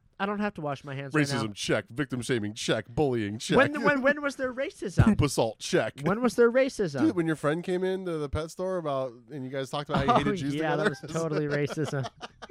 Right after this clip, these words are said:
Speaker 1: I thought you were saying me being racist. I was like,
Speaker 2: Uh,
Speaker 1: Hold on, chill, dude.
Speaker 2: just
Speaker 1: I'm
Speaker 2: covering everything today.
Speaker 1: Chill. Someone's gonna clip just that part in ten years and be like, "Yep, he's racist and he threw shit." <laughs>
Speaker 2: <laughs>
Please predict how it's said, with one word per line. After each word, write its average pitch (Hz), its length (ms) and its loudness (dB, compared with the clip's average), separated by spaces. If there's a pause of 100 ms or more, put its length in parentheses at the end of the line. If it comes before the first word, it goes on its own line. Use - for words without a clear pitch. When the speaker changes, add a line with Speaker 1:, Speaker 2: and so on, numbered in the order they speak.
(1160)
Speaker 1:
I 175 60 -2
thought 175 100 2
you 220 60 6
were 202 60 4
saying 185 280 -6
me 180 200 -8
being 165 200 -6
racist. 139 380 -6
I 151 60 -6
was 143 100 -6
like, 143 120 -2
Speaker 2:
Uh, 175 80 0
Speaker 1:
Hold 185 140 -2
on, 165 160 -8
chill, 180 300 -8
dude. 160 140 -6
Speaker 2:
just 170 100 -4
Speaker 1:
I'm 170 60 -8
Speaker 2:
covering 107 320 -2
everything 95 580 -10
today. 87 280 -14 (1000)
Speaker 1:
Chill. - 240 0
Someone's 135 260 -6
gonna 139 140 -6
clip - 280 -8
just 127 220 -6
that 117 120 -6
part 120 220 -4
in 113 80 -12
ten 117 180 -10
years 113 220 -8
and 110 100 -14
be 101 60 -8
like, 92 160 -10
"Yep, 143 240 -8
he's 127 180 -10
racist 147 420 -10
and 156 200 -10
he 170 80 -6
threw 180 200 -10
shit." 185 400 -8
<laughs> - 0 -
Speaker 2:
<laughs> - 60 -20